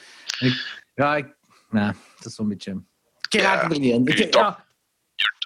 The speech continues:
Speaker 2: you're talking to the king of crap, baby. Dus, eh.
Speaker 1: <laughs> Ja, ik, ik raakte er gewoon niet in. Ik raakte er gewoon helemaal niet in.
Speaker 2: Ah.
Speaker 1: Maar dat is beter. Die film is wel goed ontvangen, had ik de indruk.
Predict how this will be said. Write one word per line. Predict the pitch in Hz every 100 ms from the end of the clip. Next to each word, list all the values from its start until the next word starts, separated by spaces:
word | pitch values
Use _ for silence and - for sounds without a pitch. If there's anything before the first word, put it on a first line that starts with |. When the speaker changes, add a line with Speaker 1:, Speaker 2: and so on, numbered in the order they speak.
| -
Speaker 2:
you're | - 120 -
talking | 143 139 139
to | 131
the | 113
king | - 117
of | 107 - -
crap, | - 101 82 - -
baby. | 95 90 104 107 -
Dus, | - 196
eh. | - - 349 254
Speaker 1:
<laughs> | - - 190
Ja, | 247 277
ik, | -
ik | 226
raakte | 277 220 302 226
er | 233
gewoon | 190 202
niet | 202 175
in. | 170 170
Ik | 160
raakte | 160 165
er | 151
gewoon | 151
helemaal | 143 143 139
niet | 127
in. | 110
Speaker 2:
Ah. | 101 92 90
Speaker 1:
Maar | - 262 294
dat | 254
is | 247
beter. | 180 196 233 185
Die | 170 175
film | - 262
is | 247
wel | 233
goed | - 208
ontvangen, | 185 - 120 127 -
had | - 113
ik | 120
de | 117
indruk. | 113 104 104 -